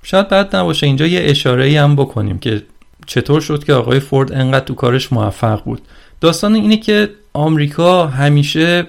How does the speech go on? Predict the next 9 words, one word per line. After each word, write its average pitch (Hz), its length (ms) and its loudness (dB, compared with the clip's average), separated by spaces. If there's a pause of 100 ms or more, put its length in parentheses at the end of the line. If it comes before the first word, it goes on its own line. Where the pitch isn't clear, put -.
(120)
به 139 80 4
دلیل 135 340 2
وسعت 143 720 -2
زیادش 110 600 -2
و 123 60 2
به 123 80 2
دلیل 123 360 -2
جمعیت 123 640 0
بالاش 131 600 0